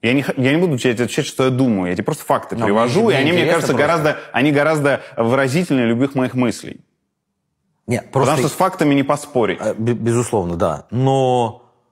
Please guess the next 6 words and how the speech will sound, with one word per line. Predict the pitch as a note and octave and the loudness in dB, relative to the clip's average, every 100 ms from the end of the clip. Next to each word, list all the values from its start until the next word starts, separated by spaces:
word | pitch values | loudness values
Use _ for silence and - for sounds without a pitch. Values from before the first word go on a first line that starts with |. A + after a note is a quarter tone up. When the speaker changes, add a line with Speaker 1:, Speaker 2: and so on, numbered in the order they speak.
| _ _ _ _ _ _ _ _ _ _ _ _ _ _ _ _ _ - | _ _ _ _ _ _ _ _ _ _ _ _ _ _ _ _ _ -6
Speaker 2:
я, | G#2 | -2
наверное, | B2 A2 A#2 A#2 | 0 0 0 -2
просто | F#2+ A2 - - | -2 -4 -6 -8
тогда | G2 G2 F#2+ | -6 -4 -6
как | G2+ - _ | -6 -10 _
человек, | - - G#2+ A2 A2 | -10 -4 -2 0 -2